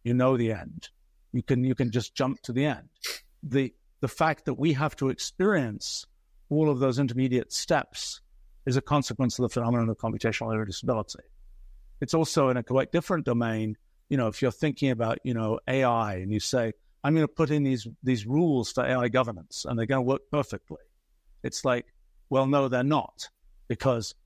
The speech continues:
there'll always be an unexpected thing that happens because the working out of those rules will show computational irreducibility. And it, it's, computational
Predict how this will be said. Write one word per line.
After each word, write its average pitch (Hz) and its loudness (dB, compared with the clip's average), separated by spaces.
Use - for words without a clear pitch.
there'll 135 4
always 147 2
be 139 0
an 135 0
unexpected 143 -2
thing 170 2
that 131 -2
happens 110 -2
because 131 -2
the 131 -2
working 135 2
out 147 2
of 113 -4
those 120 0
rules 123 0
will 131 2
show 131 0
computational 117 0
irreducibility. 107 -4
And 143 2
it, - -6
it's, - -4
computational 165 2